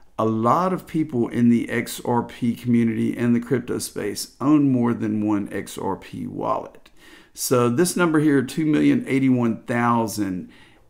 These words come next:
is the number of wallets. But if you have four to f-, I have eight to ten X R P wallets. So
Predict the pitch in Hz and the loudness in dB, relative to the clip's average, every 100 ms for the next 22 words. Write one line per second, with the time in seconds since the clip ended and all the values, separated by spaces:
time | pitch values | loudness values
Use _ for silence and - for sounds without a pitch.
0 | _ _ 127 131 127 127 127 120 127 - | _ _ 2 4 4 4 2 0 -6 -10
1 | _ _ _ _ - 120 120 120 120 123 | _ _ _ _ -16 -6 2 6 8 8
2 | 147 165 156 139 123 117 117 120 113 92 | 4 4 2 2 -2 0 2 2 2 -2
3 | 82 - 104 107 110 156 165 156 - 135 | -6 -10 -6 -6 -6 -4 0 0 0 -2
4 | 139 127 - 147 139 117 - - 190 208 | -2 -2 -2 2 4 2 -2 -4 -2 0
5 | 156 120 - 151 - - 127 117 - 139 | -2 -4 0 0 0 -6 -8 -8 -2 2
6 | 131 - 120 120 131 113 - 120 117 123 | 2 0 -2 -6 -4 -4 -4 -2 -2 -4
7 | - - - - - - - - _ - | -8 -12 -16 -20 -20 -20 -20 -20 _ -8
8 | - 139 131 123 | 2 4 4 2